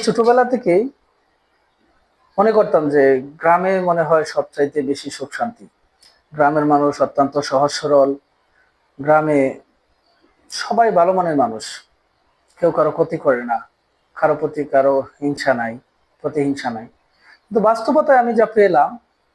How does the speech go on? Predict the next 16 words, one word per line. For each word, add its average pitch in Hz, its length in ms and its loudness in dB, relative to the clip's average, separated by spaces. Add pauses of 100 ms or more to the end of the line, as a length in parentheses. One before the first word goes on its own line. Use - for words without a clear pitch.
(800)
আর 165 240 4 (260)
আমি 185 160 0 (120)
যা 175 120 6 (380)
এই 170 120 2
বয়সে 165 300 2
দেখলাম 135 420 0 (240)
তা 165 120 2
হচ্ছে 147 380 -4 (1800)
গ্রামের 190 460 0
চেয়ে 196 160 2
আসলে 185 220 0 (120)
শহরের 202 500 2
মানুষের 170 440 -2
মধ্যে 180 340 -6 (1300)
সামাজিকতা 151 600 -2
ভালো। 98 240 -10